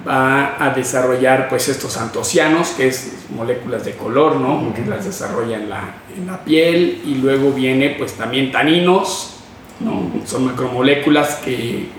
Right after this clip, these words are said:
Speaker 1: que se desarrollan, pues, también tanto en la piel como en la semilla. Y yo siento que la gente dice, eh, mismos europeos, ¿eh?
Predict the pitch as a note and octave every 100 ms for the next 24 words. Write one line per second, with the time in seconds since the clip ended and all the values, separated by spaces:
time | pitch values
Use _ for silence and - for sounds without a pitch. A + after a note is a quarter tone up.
0 | - - - - A2 A2 A#2+ C3 C3+ C3
1 | - - C3 C#3 C3 B2 A#2+ A#2+ C3 B2+
2 | D#3+ E3+ E3+ D#3+ C#3 C3 B2+ D3 D3+ F#3
3 | E3 F3 A3 - - - - - - -
4 | - G3 G#3 G3+ - - F3+ A3+ A3+ A#3+
5 | A#3 F#3 E3 D#3 D#3 G3 F#3+ G#3+ F#3 F#3+
6 | - F#3 - - - - - - D#3+ C3+
7 | B2+ B2+ C3 C#3 D#3+ F3 - C#3+ C#3 -
8 | G#3 E3+ C3 - D#3+ G#3 A#3+